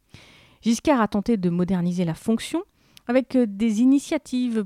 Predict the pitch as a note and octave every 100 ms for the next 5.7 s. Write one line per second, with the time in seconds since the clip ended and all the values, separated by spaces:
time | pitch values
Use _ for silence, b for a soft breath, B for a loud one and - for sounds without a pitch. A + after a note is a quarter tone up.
0 | - - G#3 A3 A3 A#3+ B3 C4 B3 F#3
1 | E3+ E3+ F#3+ G#3+ A3 A3 - G#3 - F#3+
2 | G#3 G3 A3+ A3+ F#3 E3+ G3 F3+ G#3+ G#3
3 | D#3 F3+ F#3+ F#3+ G#3 F3 F3 F3+ F#3 E3
4 | A#3+ - F3 F3+ F3+ G#3+ G#3 - E3+ G#3+
5 | A3 F3+ - G3 G3 F#3 F#3